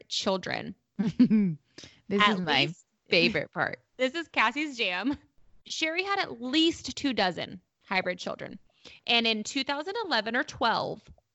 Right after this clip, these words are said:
Speaker 1: the date, it wasn't exact, uh, Sherry was allowed to meet them. So Sherry was taken to what she said was a farm, rolling pastures, outbuildings, all that.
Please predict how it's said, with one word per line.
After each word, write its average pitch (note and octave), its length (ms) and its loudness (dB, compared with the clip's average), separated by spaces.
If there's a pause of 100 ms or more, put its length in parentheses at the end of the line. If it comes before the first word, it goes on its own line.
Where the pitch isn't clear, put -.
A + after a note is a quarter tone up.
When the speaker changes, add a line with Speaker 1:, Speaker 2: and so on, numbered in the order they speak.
(160)
Speaker 1:
the A3 100 -2
date, G3+ 300 0
it G#3 140 -8
wasn't G3 280 -4
exact, - 400 -10 (560)
uh, G#3+ 220 6
Sherry G#3+ 300 2
was A3 140 -2
allowed F3+ 240 2
to F#3+ 140 0
meet F3 240 -2
them. - 260 -4 (840)
So A#3+ 460 -2
Sherry A#3+ 380 2
was F4 200 -2
taken A3 580 2 (480)
to - 120 -8
what G#3 160 6
she B3 160 2
said A3 220 2
was G3+ 140 0
a F#3 40 -2
farm, - 540 2 (280)
rolling G3 360 -2
pastures, A#3 1080 2
outbuildings, G3+ 680 0
all G#3 180 -10
that. F3 340 0